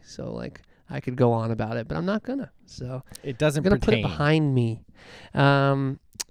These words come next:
Speaker 1: and let's see here. Uh, Addie, she, to one of her phrases that I laughed at today is, let's see if you can figure out what she's trying to say
Speaker 2: Hmm.
Speaker 1: here.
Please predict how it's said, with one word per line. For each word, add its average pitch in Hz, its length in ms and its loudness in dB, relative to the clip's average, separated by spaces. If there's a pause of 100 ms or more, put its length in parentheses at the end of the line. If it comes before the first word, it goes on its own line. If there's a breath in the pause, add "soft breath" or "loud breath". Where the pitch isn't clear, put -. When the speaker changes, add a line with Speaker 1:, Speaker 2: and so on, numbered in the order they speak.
(240)
Speaker 1:
and 160 960 0
let's 156 300 -2
see 131 260 0
here. 113 420 0 (560 soft breath)
Uh, 127 200 -2 (100)
Addie, 170 500 0 (200)
she, 156 640 0 (100)
to 139 180 0
one 156 240 2
of 165 120 2
her 180 120 4
phrases 139 540 0
that 131 80 2
I 123 180 2
laughed 127 300 -2
at 123 160 -2
today 127 480 2 (320 soft breath)
is, 117 580 0 (420)
let's 135 320 -6
see 135 140 -2
if 123 100 -2
you 123 140 -4
can 117 220 -4
figure 120 260 -2
out 113 140 -4
what - 160 -6
she's 117 160 -10
trying 120 200 -4
to 113 60 -6
say 127 260 -2
Speaker 2:
Hmm. 113 80 -4
Speaker 1:
here. 113 240 -4